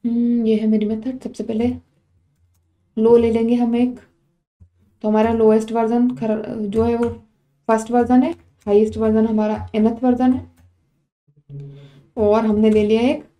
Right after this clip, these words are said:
first bad version जो कि इनिशियली मान लो माइनस वन है, ठीक है। अब मैं check करूँगी, जब, कब तक check करूँगी, जब तक मेरा लो हाई से छोटा है, ठीक है।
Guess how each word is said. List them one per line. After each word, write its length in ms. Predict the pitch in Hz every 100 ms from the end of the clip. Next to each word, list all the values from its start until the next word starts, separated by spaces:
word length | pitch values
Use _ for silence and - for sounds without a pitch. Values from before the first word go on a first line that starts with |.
| _ _
first 260 | 208 214 208
bad 220 | 214 208
version 320 | 208 208 269 240
जो 80 |
कि 140 | 214 226
इनिशियली 440 | 214 214 208 214
मान 220 | 214 214 208
लो 220 | 339 381 _ _ -
माइनस 320 | 208 202 202
वन 80 | 196
है, 100 | - _ - -
ठीक 120 | 277
है। 100 | 370 - _ _ _ _
अब 80 | 226
मैं 120 | 247
check 180 | 247 233
करूँगी, 380 | 220 220 226 381
जब, 160 | 381 220 - - _
कब 120 | 220 -
तक 100 | 247
check 140 | 254
करूँगी, 240 | 254 247 302
जब 120 | 254
तक 120 | 220
मेरा 200 | 220 220 262
लो 220 | 233 302 403 - _ _
हाई 140 | 208
से 120 | 208 269
छोटा 280 | 233 202
है, 80 | 214 - _ _ _ _ _ _ _
ठीक 120 | 285
है। 80 | 330